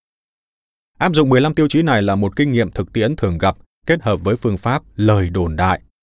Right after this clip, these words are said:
như cha tôi mô tả. Tất cả đều nhằm nghiên cứu cổ phiếu. Tôi sẽ không thuật lại chi tiết những thành công trong sự nghiệp mà tôi sớm đạt được nhờ mười lăm tiêu chí này. Nhưng chúng đã mang lại cho tôi động lực sự nghiệp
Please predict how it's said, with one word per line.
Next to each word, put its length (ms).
như 300
cha 240
tôi 100
mô 200
tả. 260
Tất 160
cả 260
đều 200
nhằm 300
nghiên 220
cứu 260
cổ 120
phiếu. 300
Tôi 140
sẽ 100
không 180
thuật 160
lại 140
chi 160
tiết 260
những 200
thành 220
công 220
trong 160
sự 160
nghiệp 240
mà 360
tôi 140
sớm 300
đạt 200
được 260
nhờ 240
mười 200
lăm 200
tiêu 200
chí 140
này. 220
Nhưng 300
chúng 180
đã 100
mang 180
lại 160
cho 180
tôi 240
động 260
lực 240
sự 200
nghiệp 200